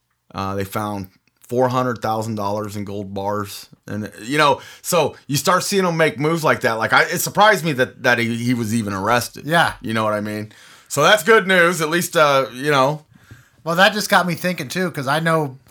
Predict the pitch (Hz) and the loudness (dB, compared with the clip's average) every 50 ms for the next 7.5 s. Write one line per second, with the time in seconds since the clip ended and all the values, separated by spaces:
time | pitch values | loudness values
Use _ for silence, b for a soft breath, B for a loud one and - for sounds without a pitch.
0 | b b b b b b - 160 151 156 165 175 180 175 - 170 160 156 143 135 | b b b b b b -8 -6 0 2 4 4 2 2 -2 -6 -6 -8 -8 -8
1 | 135 151 151 147 143 127 160 160 156 151 143 143 139 - 165 151 143 143 139 147 | -6 -4 -4 -2 -2 -2 -2 -2 -2 -4 -6 -6 -6 -6 -6 -4 -4 -4 -4 -4
2 | 147 147 147 143 135 127 127 131 135 143 151 139 123 120 123 127 131 131 131 - | -4 -4 -4 -4 -4 -4 -4 -4 -2 -2 -4 -4 -6 -8 -8 -8 -8 -6 -4 -4
3 | 143 135 131 123 117 - 139 139 143 139 123 120 120 113 b b b b b b | -4 -4 -4 -6 -8 -6 -6 -4 -4 -4 -6 -8 -12 -14 b b b b b b
4 | b b b b b b 180 190 190 196 190 160 143 165 175 180 170 151 143 160 | b b b b b b 2 2 4 2 0 -2 0 0 2 2 2 2 2 4
5 | 165 175 165 - - 135 117 147 165 170 151 135 131 117 - - 123 113 110 107 | 4 4 2 0 -4 -6 -2 0 0 0 -2 -4 -10 -8 -6 -6 -4 -4 -6 -6
6 | 110 110 98 117 117 110 107 110 110 110 107 107 101 101 98 104 101 98 95 92 | -8 -10 -8 -8 -8 -8 -8 -8 -8 -8 -8 -10 -10 -10 -12 -12 -12 -10 -10 -6
7 | 85 101 117 117 107 98 101 107 104 92 | -2 2 4 4 4 4 2 2 2 2